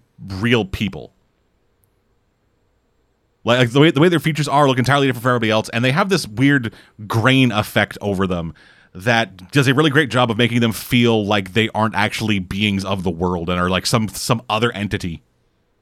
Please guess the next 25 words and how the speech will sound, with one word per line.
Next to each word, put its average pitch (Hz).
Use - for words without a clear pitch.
And, 131
like, 131
it's 156
a 170
small 220
thing, 190
but 139
it 139
is 131
a 127
thing 139
that 123
I 120
appreciate 120
the 110
artist 104
going 110
through 101
the 98
trouble 98
of 98
actually 92
doing. 80
Uh, 160
and, 156